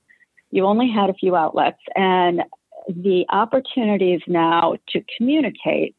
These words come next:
have grown exponentially. And that presents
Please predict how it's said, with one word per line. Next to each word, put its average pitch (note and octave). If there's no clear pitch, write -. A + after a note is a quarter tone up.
have F3+
grown E3
exponentially. -
And C4+
that G4
presents A#3+